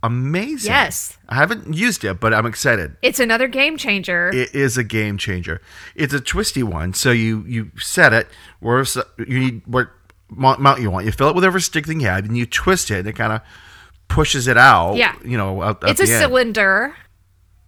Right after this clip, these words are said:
Speaker 2: and it's,
Speaker 1: Yeah.
Speaker 2: like, on all four sides, it's got all the different types of measurements that you could want.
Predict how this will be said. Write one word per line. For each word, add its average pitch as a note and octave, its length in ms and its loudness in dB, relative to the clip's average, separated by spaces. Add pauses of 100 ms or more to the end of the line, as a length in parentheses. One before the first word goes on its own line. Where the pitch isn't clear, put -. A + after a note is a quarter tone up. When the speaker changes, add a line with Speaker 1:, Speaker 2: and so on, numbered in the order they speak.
(160)
Speaker 2:
and A#3+ 180 0
it's, A3+ 200 0
Speaker 1:
Yeah. A3 60 2
Speaker 2:
like, A3 140 0
on A3 160 0
all A#3 200 0
four C#4+ 240 -6
sides, A3 360 -2
it's G#3 140 -10
got G3+ 180 -4
all G#3 160 -2
the A#3 100 -6
different A3 280 -8
types A3 260 -8
of G#3+ 120 -6
measurements G3+ 960 -4
that F#3+ 120 -8
you F#3 160 -10
could G#3 180 -8
want. D3 580 -10